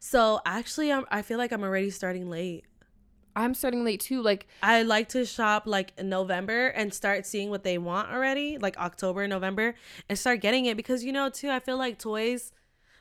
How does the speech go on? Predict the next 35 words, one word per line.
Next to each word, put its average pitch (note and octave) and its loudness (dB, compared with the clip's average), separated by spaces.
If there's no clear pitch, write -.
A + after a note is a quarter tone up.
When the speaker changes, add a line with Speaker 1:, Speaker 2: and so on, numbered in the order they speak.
Speaker 1:
the G3+ -4
prices G#3+ -2
go F#3+ 2
up. F3+ 2
So - -6
I G3+ 2
like G3 -2
getting G3+ -2
it G3+ -6
now G3 2
so G#3 -2
that F#3+ -2
the - -18
stores F3+ -6
are F3 -6
still F3 -10
quiet F3 -6
and D#3+ -12
I E3 -12
try E3+ -12
to E3 -10
get E3+ -8
it. F#3 -8
But - -6
I F#3+ -8
haven't A#3 -10
been B3+ -6
doing F3+ -10
so E3 -10
well D#3+ -8
with D#3+ -14
that. D#3+ -10
But G#3 4
I F3+ 0
really, F#3 -4